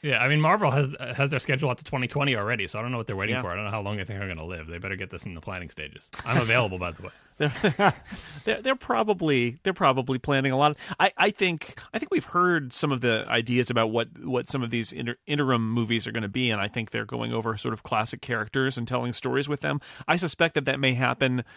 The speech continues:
Speaker 2: for the first few years, just as The Force Awakens and that storyline kind of goes forward. Um, although I would love it to, love to see a Marvel-esque kind of thing where they're all kind of, like,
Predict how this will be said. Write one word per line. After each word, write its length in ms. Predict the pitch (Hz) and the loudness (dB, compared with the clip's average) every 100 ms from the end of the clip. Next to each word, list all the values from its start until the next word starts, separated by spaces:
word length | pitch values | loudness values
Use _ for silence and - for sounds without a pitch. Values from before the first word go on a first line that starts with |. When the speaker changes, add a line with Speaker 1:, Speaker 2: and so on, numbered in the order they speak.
| - | -12
Speaker 2:
for 100 | - | -2
the 100 | 127 | -2
first 300 | - 135 123 - | 2 0 0 0
few 100 | 127 | 2
years, 520 | 123 123 120 113 - | 2 2 2 0 -2
just 360 | 123 120 117 | 0 0 0
as 260 | 131 107 117 | -4 -4 -4
The 340 | 120 113 110 - - _ | -2 -2 -4 -8 -18 _
Force 340 | - 135 123 | -2 0 0
Awakens 640 | 127 123 120 120 117 113 | 2 2 2 2 0 -2
and 120 | 110 113 | -2 0
that 180 | 113 | 0
storyline 840 | - - 123 113 110 107 104 101 101 | 0 0 -2 -2 0 2 2 -2 -4
kind 220 | 110 101 | -4 -4
of 220 | 101 - - _ _ | -6 -10 -20 _ _
goes 220 | 127 113 - | -2 0 -2
forward. 640 | 127 123 151 175 190 180 - - - | 0 2 4 2 0 -4 -10 -12 0
Um, 320 | 127 117 113 | 2 2 2
although 280 | 135 127 123 | 2 4 4
I 200 | 117 143 | 6 4
would 200 | 139 139 | 4 2
love 320 | 127 127 131 | 4 4 4
it 140 | 131 - | 2 -2
to, 300 | 131 120 - | -4 -6 -4
love 240 | 143 151 | 2 2
to 100 | 139 | 4
see 280 | - 135 120 | 2 4 4
a 40 | |
Marvel-esque 880 | 120 120 120 117 117 117 117 - - | 4 2 2 2 2 4 2 -2 -4
kind 220 | - 160 | -2 0
of 80 | 156 | 0
thing 320 | - 151 147 | 0 0 2
where 240 | 135 123 120 | 2 4 4
they're 260 | 117 117 | 4 2
all 260 | 117 120 120 | 4 2 2
kind 220 | - 120 | -2 -4
of, 100 | 113 | 0
like, 260 | 120 110 - | 0 0 -4